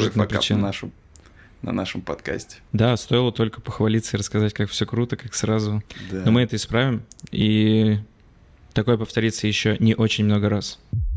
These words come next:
Speaker 2: Давай, наверное, все-таки начнем с, э,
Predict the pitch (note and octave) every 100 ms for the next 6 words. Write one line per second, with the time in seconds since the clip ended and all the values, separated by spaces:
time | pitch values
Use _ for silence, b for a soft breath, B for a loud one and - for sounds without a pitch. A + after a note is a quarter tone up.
0 | - - G#2+ G#2 D3 F#3+ C#3+ C#3 D3 C3+
1 | A#2 - A#2+ A2 A2+ G#2+ G2+ - A#2 A2+
2 | A2 A2 - - A2+ G2+ G2+ G2+ G2 G2
3 | G2 G2